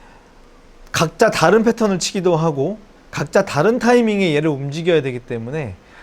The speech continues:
하나씩 하나씩 우리가 손과 발을 컨트롤할 수 있어야 된다는 뜻이거든요. 그래서 이거를 같이 움직일 때도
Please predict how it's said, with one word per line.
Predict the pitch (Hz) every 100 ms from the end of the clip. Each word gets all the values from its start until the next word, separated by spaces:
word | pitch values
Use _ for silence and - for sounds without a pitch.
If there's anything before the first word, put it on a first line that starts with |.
| -
하나씩 | - 254 294 - -
하나씩 | 247 240 - 160
우리가 | 143 135 135
손과 | - 202 -
발을 | 143 120 127
컨트롤할 | - 247 269 262 208 185
수 | 196 127
있어야 | - 147 135
된다는 | 120 117 107
뜻이거든요. | 170 - 120 98 120 - - - - - - -
그래서 | 160 160 190 95 - - - - - - -
이거를 | 170 214 233 214 117 - - -
같이 | 175 - 254
움직일 | 208 175 190 196 202
때도 | 185 220 185 101